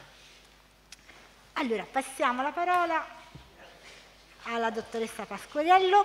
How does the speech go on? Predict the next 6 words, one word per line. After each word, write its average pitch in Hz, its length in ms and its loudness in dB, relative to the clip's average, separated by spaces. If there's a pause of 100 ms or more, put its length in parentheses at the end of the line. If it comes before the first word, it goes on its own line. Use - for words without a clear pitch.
che 202 100 -2
viene 196 540 -2
da 196 120 2
Roma, 202 540 0 (460)
è 214 100 0
venuta 226 840 0